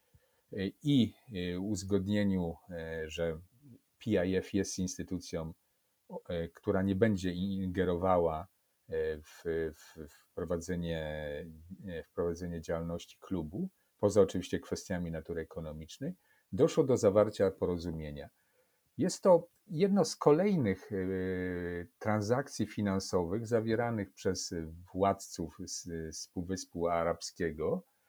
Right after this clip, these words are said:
dotyczących klubów sportowych, dlatego że, e, mamy do czynienia,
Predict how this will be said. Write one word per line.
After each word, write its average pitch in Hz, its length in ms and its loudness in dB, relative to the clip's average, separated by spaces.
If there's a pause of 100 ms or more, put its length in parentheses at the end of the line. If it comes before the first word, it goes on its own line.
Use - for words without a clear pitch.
(300)
dotyczących 123 720 0
klubów 113 440 0
sportowych, 85 640 2
dlatego 117 400 0
że, 107 200 4 (640)
e, 78 500 -4
mamy 104 320 2
do 104 140 6
czynienia, 98 800 2